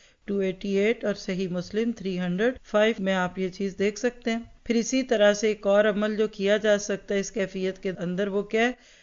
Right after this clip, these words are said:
आपने फरमाया, "जो कि अपनी बीवी से सोहबत करे और फिर दोबारा सोहबत करना चाहे,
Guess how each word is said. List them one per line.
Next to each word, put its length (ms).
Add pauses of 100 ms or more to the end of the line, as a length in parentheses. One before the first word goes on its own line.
(200)
आपने 300
फरमाया, 340
"जो 160
कि 100
अपनी 280
बीवी 280
से 180
सोहबत 460
करे 260
और 240
फिर 220
दोबारा 440
सोहबत 380
करना 360
चाहे, 360